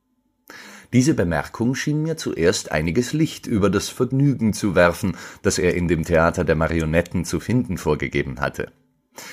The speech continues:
Inzwischen ahndete ich bei weitem die Folgerung noch nicht, die er späterhin daraus ziehen würde. Ich fragte ihn, ob er glaubte, dass der Maschinist, der diese Puppen regierte,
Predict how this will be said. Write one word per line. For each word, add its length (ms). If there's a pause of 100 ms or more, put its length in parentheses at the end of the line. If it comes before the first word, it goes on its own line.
(180)
Inzwischen 580
ahndete 560
ich 340
bei 260
weitem 400
die 120
Folgerung 580
noch 180
nicht, 300 (460)
die 180
er 180
späterhin 760
daraus 420
ziehen 400
würde. 340 (1200)
Ich 160
fragte 380
ihn, 260
ob 280
er 160
glaubte, 680
dass 380
der 160
Maschinist, 880
der 80
diese 240
Puppen 380
regierte, 640